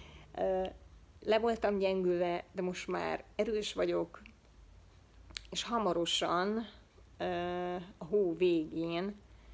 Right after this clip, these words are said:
megyek a következő kontrollhoz szükséges vizsgálatokra, vérvételre, C T-re. Mm,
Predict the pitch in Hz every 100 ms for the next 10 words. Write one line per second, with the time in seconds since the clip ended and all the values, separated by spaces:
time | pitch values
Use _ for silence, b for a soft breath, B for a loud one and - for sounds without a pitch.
0 | B B B B 196 180 156 170 - -
1 | B B B - 175 165 170 - 202 185
2 | 180 175 165 - 165 170 208 208 B B
3 | - - 190 185 185 160 - 151 175 180
4 | - - - 190 - 190 165 175 - 185
5 | 175 - 156 160 170 - - 202 240 277
6 | B B B B B B - 208 240 220
7 | 214 214 180 185 - - 180 180 190 190
8 | 226 254 302 247 220 - 185 190 196